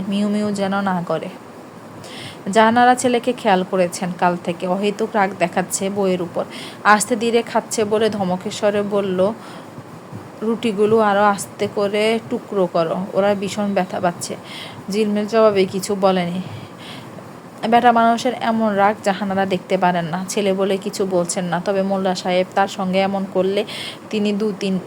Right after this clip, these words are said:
দুই তিন ঘন্টা গজগজ করতেন। এই মেয়েটা এখনও নতুন, তাই শান্ত আছে। জিলমিল ঘরে ঢুকে বলল, "আমি, আমি, তুমি আমার উপর রেগে আছো কেন?" হৃদয় শার্টের বোতাম লাগাতে লাগাতে জবাব দিল,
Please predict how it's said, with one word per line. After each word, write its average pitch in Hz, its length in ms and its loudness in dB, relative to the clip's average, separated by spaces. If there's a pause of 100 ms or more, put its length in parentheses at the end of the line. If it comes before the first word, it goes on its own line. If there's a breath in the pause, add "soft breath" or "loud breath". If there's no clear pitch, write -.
দুই 208 240 -2
তিন 190 220 -2
ঘন্টা 185 360 2
গজগজ 185 380 2
করতেন। 160 440 -6
এই 208 140 -2
মেয়েটা 202 340 0
এখনও 208 340 -2
নতুন, 202 460 -2
তাই 180 220 4
শান্ত 175 360 -2
আছে। 160 320 -2 (400 loud breath)
জিলমিল 220 320 2
ঘরে 208 260 6
ঢুকে 208 340 2
বলল, 196 300 2
"আমি, 190 500 2 (140)
আমি, 208 500 0 (280)
তুমি 226 180 0
আমার 214 260 4
উপর 220 200 2
রেগে 208 240 2
আছো 165 260 0
কেন?" 175 200 -2 (380)
হৃদয় 202 200 0
শার্টের 196 380 0
বোতাম 202 300 0
লাগাতে 175 360 2
লাগাতে 190 360 0 (120)
জবাব 196 220 2 (180)
দিল, 196 260 2